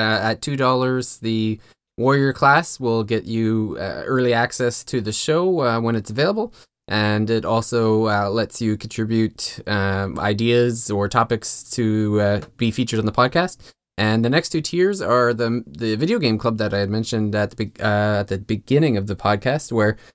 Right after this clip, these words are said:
for five bucks a month, uh, you will have access to review codes or even just, uh, codes that we get, uh, copies of, uh, to give away, or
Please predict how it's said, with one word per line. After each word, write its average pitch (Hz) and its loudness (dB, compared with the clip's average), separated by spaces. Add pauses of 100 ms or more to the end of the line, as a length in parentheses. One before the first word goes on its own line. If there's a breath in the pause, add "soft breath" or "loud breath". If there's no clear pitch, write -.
(160)
for 110 0
five 131 6
bucks 123 0
a - -2
month, 113 -2
uh, 101 0
you 113 2
will 120 2
have 117 0
access 110 -2
to 107 0
review 107 -2
codes 170 -2
or 107 0
even 131 2
just, 127 -2
uh, 117 4
codes 127 -2
that 113 -2
we 113 -4
get, 113 -4
uh, 107 2
copies 117 0
of, 113 2 (420)
uh, 104 0
to 104 -8
give 110 -2
away, 139 2
or 110 2